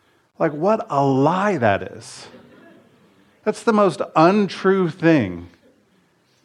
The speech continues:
That we act like words can't do real harm. I mean, Proverbs eighteen says the tongue has the power of life and death. Proverbs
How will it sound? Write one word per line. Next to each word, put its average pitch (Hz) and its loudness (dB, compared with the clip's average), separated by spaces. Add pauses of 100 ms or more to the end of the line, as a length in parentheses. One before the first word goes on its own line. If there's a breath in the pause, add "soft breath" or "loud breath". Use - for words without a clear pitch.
(840)
That 160 -6
we 160 4
act 180 4
like 165 2
words 151 0
can't 160 -2
do 151 0
real 135 0
harm. 127 -4 (1400)
I 151 -10
mean, 156 0
Proverbs 170 0
eighteen 170 -2
says 143 -6
the 139 -6
tongue 160 -4
has 147 -8
the 135 -8
power 147 -2
of 113 -6
life 143 -2
and 120 -8
death. 151 0
Proverbs 143 -2